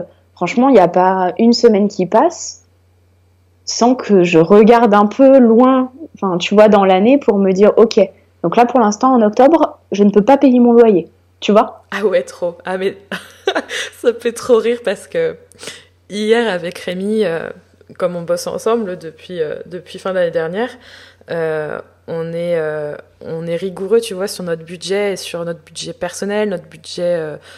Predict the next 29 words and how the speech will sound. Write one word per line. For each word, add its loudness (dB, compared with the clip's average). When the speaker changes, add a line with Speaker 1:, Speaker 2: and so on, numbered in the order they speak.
Speaker 2:
de -10
la -6
société. -8
Et, -2
Speaker 1:
Ouais. 2
Speaker 2:
euh, -4
et -4
nous, -2
on -2
a -4
acheté -8
un -4
appartement, -4
donc -10
on -8
a, -6
on -10
a -10
acheté -12
une -12
cuisine -10
qu'on -10
a -6
payée -4
en -8
dix -12
fois, -4
tu -10
vois. -8